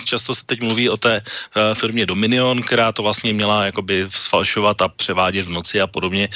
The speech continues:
v těch velkých počtech a bylo to vlastně nastavené tak, že, že vlastně hlasy pro Trumpa jsou vlastně hlasy pro Do-, pro Bidena ve finále.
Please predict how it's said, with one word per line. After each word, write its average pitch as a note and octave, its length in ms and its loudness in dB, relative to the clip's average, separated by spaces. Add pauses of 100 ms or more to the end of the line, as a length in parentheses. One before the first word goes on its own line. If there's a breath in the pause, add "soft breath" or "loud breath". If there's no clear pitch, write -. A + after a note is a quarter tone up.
(180 loud breath)
v - 100 -8
těch F#2+ 140 0
velkých F2+ 340 -2
počtech - 500 0
a G2 40 4
bylo F2+ 160 0
to F2 180 -2
vlastně F2+ 320 0 (160)
nastavené F#2+ 520 2
tak, F2+ 220 -2
že, F2+ 220 -2 (380 loud breath)
že F2+ 140 0
vlastně F2 280 2
hlasy F2 260 2
pro F2 180 -2
Trumpa F2+ 320 0
jsou - 140 -4
vlastně F2+ 280 0
hlasy E2+ 260 0
pro D#2 180 -2
Do-, F#2+ 320 -2
pro F2+ 140 2
Bidena G#2+ 280 4
ve G2+ 140 0
finále. G2+ 440 0